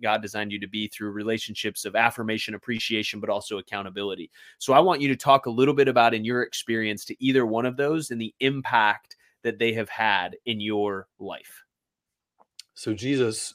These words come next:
Speaker 2: obviously surrounded himself with twelve, and then he would go off by himself with his senior leader, with the Father, and just download and,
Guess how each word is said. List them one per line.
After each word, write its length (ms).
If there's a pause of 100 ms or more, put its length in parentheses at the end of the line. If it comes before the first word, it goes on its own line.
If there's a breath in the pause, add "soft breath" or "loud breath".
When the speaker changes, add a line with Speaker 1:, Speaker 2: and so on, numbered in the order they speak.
(140)
Speaker 2:
obviously 720 (220)
surrounded 440
himself 480
with 140
twelve, 500 (720 soft breath)
and 140
then 100
he 140
would 100
go 140
off 180
by 120
himself 480
with 120
his 220
senior 280
leader, 200
with 160
the 80
Father, 600 (260)
and 340
just 220
download 500
and, 240